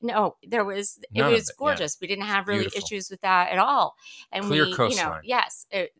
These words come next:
Speaker 1: I mean, amazing job. And I think a lot of hotels, and obviously Paradisus, upkeeps this and really does the best for, like, you know,
Speaker 2: Mm-hmm.
Speaker 1: their guests. Um, but at the beach,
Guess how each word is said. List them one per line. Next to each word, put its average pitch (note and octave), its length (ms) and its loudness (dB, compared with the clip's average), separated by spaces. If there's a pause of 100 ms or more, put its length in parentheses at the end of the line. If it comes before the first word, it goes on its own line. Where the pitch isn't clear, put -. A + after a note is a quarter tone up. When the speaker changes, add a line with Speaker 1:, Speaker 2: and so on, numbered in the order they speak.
(180)
Speaker 1:
I G3 80 0
mean, F3+ 300 0
amazing A3 480 -2
job. D#3 260 0
And F#3+ 80 -4
I F#3 120 -2
think A3+ 220 -6
a G3 60 -6
lot F#3+ 280 4
of G3 180 -6 (320)
hotels, F3+ 580 0
and F3 80 -4
obviously F#3 420 -2
Paradisus, E3 720 -4
upkeeps - 720 -4
this E3 300 4
and F3 100 -2
really F3+ 220 0
does E3 240 -4
the - 80 -8
best E3 280 0
for, D#3 120 -4
like, C#3+ 300 -6 (440)
you G#3 100 0
know, D#3 280 4
Speaker 2:
Mm-hmm. - 160 -14
Speaker 1:
their F3 160 2
guests. - 800 -2
Um, F3+ 400 4 (500)
but G3 280 6 (460)
at G#3 280 4
the A#3 80 -10
beach, G3 480 -10